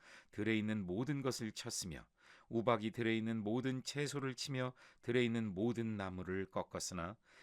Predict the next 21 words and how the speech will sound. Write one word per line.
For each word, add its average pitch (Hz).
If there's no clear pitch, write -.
이스라엘 143
자손들이 104
살고 95
있는 92
고센 127
땅에는 101
우박이 92
전혀 117
내리지 82
않았더라. 73
파라오가 143
보내서 123
모세와 101
아론을 107
불러 104
그들에게 90
말하기를, 85
"이번에는 131
내가 117
죄를 107
지었도다. 101